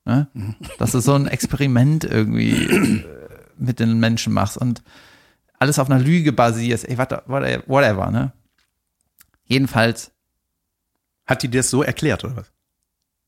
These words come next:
Speaker 1: Nee, das ist meine
Speaker 2: Ach so,
Speaker 1: Interpretation.
Speaker 2: okay.
Speaker 1: Das ist ja
Speaker 2: Ja.
Speaker 1: schlichtweg gelogen
Speaker 2: Ja, ja.
Speaker 1: und, äh, ganz, ganz weird, traurig angelegt. Einfach, das ist ganz schlimm.
Speaker 2: Ja, aber das ganze Konstrukt kann ja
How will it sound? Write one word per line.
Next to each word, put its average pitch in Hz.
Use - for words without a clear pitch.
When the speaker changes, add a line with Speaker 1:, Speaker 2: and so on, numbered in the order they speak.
Speaker 1:
Nee, 117
das 92
ist -
meine 107
Speaker 2:
Ach 110
so, 107
Speaker 1:
Interpretation. 104
Speaker 2:
okay. 85
Speaker 1:
Das -
ist 123
ja 98
Speaker 2:
Ja. 95
Speaker 1:
schlichtweg 110
gelogen 110
Speaker 2:
Ja, 143
ja. 117
Speaker 1:
und, -
äh, 120
ganz, 135
ganz 127
weird, 143
traurig 135
angelegt. 101
Einfach, 101
das 107
ist 113
ganz 123
schlimm. 104
Speaker 2:
Ja, 98
aber 104
das 98
ganze 123
Konstrukt 110
kann 127
ja 123